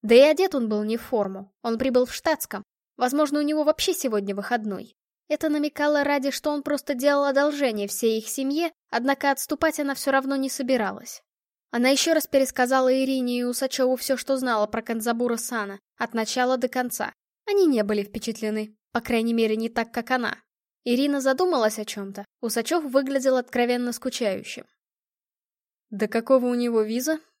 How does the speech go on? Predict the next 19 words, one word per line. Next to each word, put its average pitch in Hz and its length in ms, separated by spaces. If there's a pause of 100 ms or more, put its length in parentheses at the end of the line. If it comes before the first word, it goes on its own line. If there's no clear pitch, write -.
(420)
поинтересовался 247 880
он. 247 200 (1000)
«До 233 120
конца 254 340
июня», 247 440 (540)
ответила 214 540
Рада. 202 300 (380)
«Но 226 120
мы 262 120
ведь 269 160
не 269 100
можем 277 300
ждать 277 240
так 254 180
долго». 196 400 (1000)
«Так 202 240
долго 226 340
не 311 140
можем, 269 460